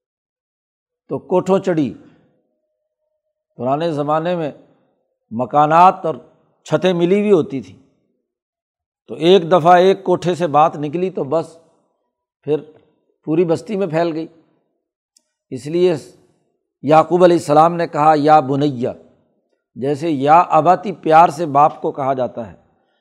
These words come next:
ایسے ہی یا بنیا پیار سے بیٹے کو کہا جاتا ہے۔ اے پیارے بیٹے،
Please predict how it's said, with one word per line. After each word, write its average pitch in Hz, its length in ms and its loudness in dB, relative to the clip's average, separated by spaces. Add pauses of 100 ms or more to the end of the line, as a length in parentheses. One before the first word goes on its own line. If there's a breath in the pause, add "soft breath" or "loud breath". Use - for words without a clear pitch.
(140)
ایسے 151 260 -8
ہی 190 260 -2
یا 156 180 6
بنیا 165 480 -2
پیار 170 360 4
سے 156 160 -6
بیٹے 143 300 -4
کو 123 180 -14
کہا 107 160 -14
جاتا 92 280 -20
ہے۔ - 100 -20 (2750)
اے 175 160 6
پیارے 175 320 6
بیٹے، 139 360 -2